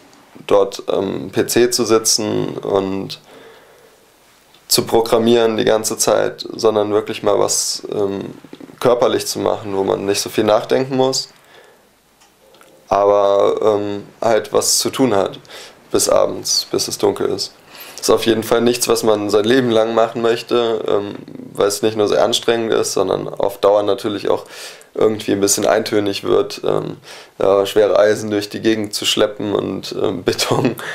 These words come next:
in die Fugen zu ziehen, sondern, ähm,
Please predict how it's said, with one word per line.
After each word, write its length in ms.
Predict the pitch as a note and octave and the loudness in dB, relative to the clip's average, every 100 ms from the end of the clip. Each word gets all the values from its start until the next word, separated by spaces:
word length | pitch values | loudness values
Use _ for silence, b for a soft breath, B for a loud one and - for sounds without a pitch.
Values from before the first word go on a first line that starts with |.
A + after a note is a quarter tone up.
| B B | B B
in 180 | - G#2+ | -2 2
die 80 | A2 | 2
Fugen 360 | A2 A#2 A#2 G#2+ | 4 4 4 0
zu 100 | A2+ | 0
ziehen, 480 | - A2+ G#2+ G#2+ - B B B B | 0 2 0 0 -8 B B B B
sondern, 800 | - G2+ G2+ G2 F#2+ F#2+ F#2+ F#2 - | 0 2 4 4 2 0 -2 -4 -2
ähm, 340 | G2 C3 C3+ | -2 -2 -8